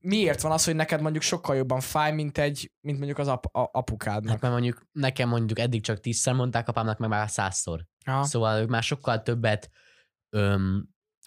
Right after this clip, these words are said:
Speaker 2: átélt, sokkal többször átélt egy ilyen, öm,
Speaker 1: Meg tanultam, hogy
Speaker 2: példát,
Speaker 1: kell
Speaker 2: vagy
Speaker 1: kezelni.
Speaker 2: ilyen dolgot, hogy azt mondták, hogy szar vagy, mert bármilyen jó vagy, biztos, hogy lesz valaki, aki azt mondta, hogy szar vagy.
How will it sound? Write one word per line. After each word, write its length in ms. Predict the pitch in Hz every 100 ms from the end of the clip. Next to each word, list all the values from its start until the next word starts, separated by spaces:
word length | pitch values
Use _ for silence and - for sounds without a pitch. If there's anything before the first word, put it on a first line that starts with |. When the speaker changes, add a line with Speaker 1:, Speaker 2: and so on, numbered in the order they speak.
| -
Speaker 2:
átélt, 580 | 120 110 101 101 104 -
sokkal 260 | - 120 110
többször 240 | 107 -
átélt 360 | 107 104 104 101
egy 100 | 98
ilyen, 400 | 101 98 95 90 _ _ _ _ _ _ -
öm, 1120 | 104 98 95 95 92 92 90 90 87 85 - -
Speaker 1:
Meg 140 | 131
tanultam, 160 | - 131
hogy 20 | 110
Speaker 2:
példát, 280 | 107 107 107
Speaker 1:
kell 100 | 104
Speaker 2:
vagy 100 | 110
Speaker 1:
kezelni. 220 | 104 98
Speaker 2:
ilyen 220 | 101 98 98
dolgot, 420 | 107 107 107 104
hogy 100 | 120
azt 160 | 107 -
mondták, 240 | 104 101
hogy 100 | 95
szar 300 | - 110 107
vagy, 140 | 107 104
mert 260 | 104 98 101 131 113 117 113
bármilyen 380 | 120 120 107 101
jó 140 | 101
vagy, 140 | 101
biztos, 380 | 101 113 - 98
hogy 160 | 101 90
lesz 220 | 90 -
valaki, 220 | 92 90
aki 160 | 90 92
azt 160 | 90
mondta, 180 | 98 90
hogy 100 | 90
szar 340 | 85 - 85 85
vagy. 180 | 85